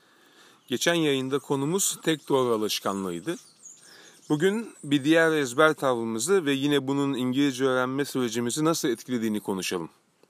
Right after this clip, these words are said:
Bu bana yetercilik. Yabancı bir dil öğrenmekten ne anladığımız, neden öğrenmek istediğimiz daha en baştan o lisan ile ilişkimize şekil verir. İngilizcenin neden hayatımızda olduğunu anlamak bile bakış açımızın iskeletini oluşturur.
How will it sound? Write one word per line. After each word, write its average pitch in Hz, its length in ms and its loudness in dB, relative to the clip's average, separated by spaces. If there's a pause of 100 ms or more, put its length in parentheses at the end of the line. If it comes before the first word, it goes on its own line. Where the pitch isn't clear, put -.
(420)
Bu 135 120 0
bana 123 220 2
yetercilik. 107 1120 -2 (2500)
Yabancı 151 480 -2
bir 143 80 -6
dil 127 120 -6
öğrenmekten 117 680 -2
ne 127 80 0
anladığımız, 135 720 -4 (520)
neden 117 260 0
öğrenmek 123 500 -4
istediğimiz 117 760 -6
daha 117 240 0
en 160 240 -4
baştan 123 400 -2
o 117 120 -4
lisan 123 380 -4
ile 131 240 -4
ilişkimize 117 560 -8
şekil 110 380 -10
verir. 85 220 -10 (1300)
İngilizcenin 143 640 -4
neden 117 220 0
hayatımızda 113 680 -2
olduğunu 113 400 -2
anlamak 117 520 -2
bile 156 260 -8
bakış 135 280 -6
açımızın 123 540 -10
iskeletini 113 520 -8
oluşturur. 87 560 -10